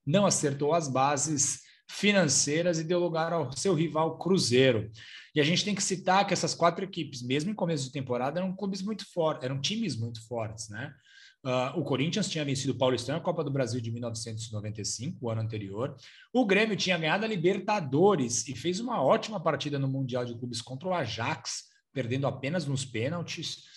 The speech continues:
E o Cruzeiro, que não era o atual campeão mineiro, mas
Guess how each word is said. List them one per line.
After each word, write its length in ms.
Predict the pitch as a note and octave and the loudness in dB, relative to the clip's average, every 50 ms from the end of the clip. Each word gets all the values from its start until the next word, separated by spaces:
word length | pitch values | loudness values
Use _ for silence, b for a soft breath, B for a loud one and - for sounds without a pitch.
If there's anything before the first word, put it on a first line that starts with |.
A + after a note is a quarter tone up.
| B B B _ | B B B _
E 120 | E3+ F#3 A3 | 0 2 4
o 120 | A#3+ A#3+ | 4 4
Cruzeiro, 800 | B3 D4 D4 B3 F3 D#3 F#3+ A3+ B3 C4 C4 A3+ D#3+ A#2+ A2+ - - _ | 4 4 4 4 4 4 6 8 8 8 8 6 2 0 -4 -8 -16 _
que 100 | - E3+ | -6 -2
não 160 | E3 D#3 C#3 | 0 2 4
era 140 | D3+ G#3 A#3 | 4 4 4
o 80 | G#3 F#3 | 6 4
atual 380 | E3 - - C#3 C3+ C3+ C3+ | 4 4 2 2 2 2 2
campeão 340 | C#3 C#3 C3+ C#3 C#3+ C#3+ D3+ | 0 -2 -6 -6 -6 -4 -4
mineiro, 580 | E3+ F#3+ F3+ D3+ D3 D#3 F3 G3 G3+ F#3+ G3 - _ _ - | -2 -2 -2 0 0 0 0 -2 -2 -6 -8 -12 _ _ -8
mas 880 | D3+ D#3+ E3+ F3 F3+ G3+ A3 G#3 F3+ C3+ - - - - - - - | -6 -2 0 2 4 4 4 2 2 2 0 0 -2 -6 -8 -12 -16